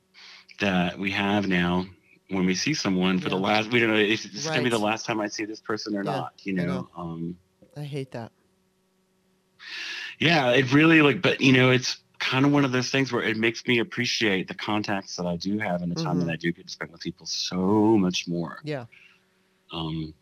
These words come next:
Speaker 1: and I just lap it up. I'm like, "Oh, a conversation."
Speaker 2: <laughs>
Speaker 1: <laughs> 'Cause I, like, I mean, I don't know. It's one of the things, like, you talk about astrology. I am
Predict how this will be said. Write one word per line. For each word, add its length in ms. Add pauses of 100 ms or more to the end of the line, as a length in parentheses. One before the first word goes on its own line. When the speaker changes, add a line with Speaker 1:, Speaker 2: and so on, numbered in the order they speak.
(160)
Speaker 1:
and 80
I 120
just 240
lap 240
it 80
up. 240
I'm 100
like, 220
"Oh, 440
a 40
conversation." 920
Speaker 2:
<laughs> 40
Speaker 1:
<laughs> 20
'Cause 1400
I, 60
like, 240
I 100
mean, 200
I 160
don't 120
know. 100
It's 240
one 120
of 80
the 60
things, 120
like, 180 (160)
you 60
talk 220
about 180
astrology. 600
I 200
am 160